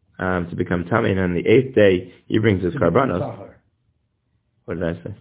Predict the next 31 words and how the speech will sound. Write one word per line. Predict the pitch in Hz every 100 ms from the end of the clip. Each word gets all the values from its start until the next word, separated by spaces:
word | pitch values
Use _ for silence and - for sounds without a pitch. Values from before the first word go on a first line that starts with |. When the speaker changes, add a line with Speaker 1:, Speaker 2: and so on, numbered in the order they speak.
| _ 139 135 120
Speaker 2:
You | 117 110
said | 120 -
to |
become | 117 - 104
Tamei. | - 95 - - _ _ _ _ -
Speaker 1:
Okay, | 98 85 82 - -
he | -
has | 107
to | 104
become | 104 98
Tahor. | 101 101 92 104 - - _ - - - -
Um, | - 98 92 90 87 87 87 - _ -
and | 117 123
then | 135 127 117 107 - - _ _
he | 117
has | 117 107
to | -
bring | 107
Karbanos | 101 98 104 104 101
the | 95
next | 95 87 - -
day, | 85 101 120 - -
on | 95
the | 90
eighth | 87 85
day. | 90 95
That's | 107 113
all | 113 107
in |
the | 87
Pasuk. | 87 90 -